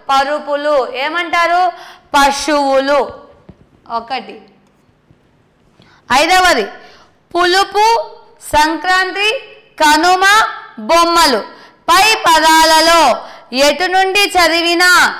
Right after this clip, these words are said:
ఒకేలా ఉండే పదాన్ని గుర్తించండి. ఒకటి, సంక్రాంతి, రెండు, ము-, పులుపు, మూడు, బొమ్మలు,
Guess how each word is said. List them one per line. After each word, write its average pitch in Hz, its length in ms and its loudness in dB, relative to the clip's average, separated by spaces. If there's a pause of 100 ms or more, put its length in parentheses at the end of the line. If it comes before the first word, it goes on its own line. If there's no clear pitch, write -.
(340)
ఒకేలా 370 680 2
ఉండే 339 280 0
పదాన్ని 320 640 0
గుర్తించండి. 302 1080 -2 (500)
ఒకటి, 269 720 -2 (160)
సంక్రాంతి, 311 1000 -4 (260)
రెండు, 311 640 0 (240)
ము-, 240 320 -10
పులుపు, 359 840 -2 (180)
మూడు, 339 520 0 (220)
బొమ్మలు, 294 800 0